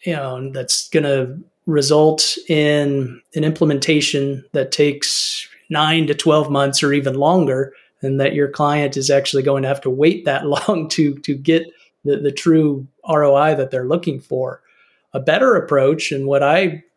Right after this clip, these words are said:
like to do with my clients, is to really have, uh, a more intense, accelerated type of en-, engagement, such as twelve weeks, right?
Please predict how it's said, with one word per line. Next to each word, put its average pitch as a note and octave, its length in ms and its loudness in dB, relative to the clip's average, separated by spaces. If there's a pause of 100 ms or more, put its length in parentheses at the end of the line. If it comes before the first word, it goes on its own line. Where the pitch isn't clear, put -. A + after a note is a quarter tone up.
(440)
like D3 360 -2
to C#3 100 -4
do C#3 200 0
with C3+ 180 0
my D#3 160 2
clients, C3+ 600 -2
is C3+ 200 -4
to C#3 160 -6
really D#3 300 4
have, C#3+ 400 0 (960)
uh, D#3+ 640 -10
a D#3+ 40 -6
more F3 300 4
intense, D#3+ 580 0
accelerated D3+ 760 2
type C#3+ 260 0
of C3 100 -2
en-, B2+ 220 -6 (200)
engagement, C#3 600 -2
such - 300 -2
as C3 300 -4
twelve C#3+ 360 0
weeks, C#3 380 -4
right? C#3 380 -2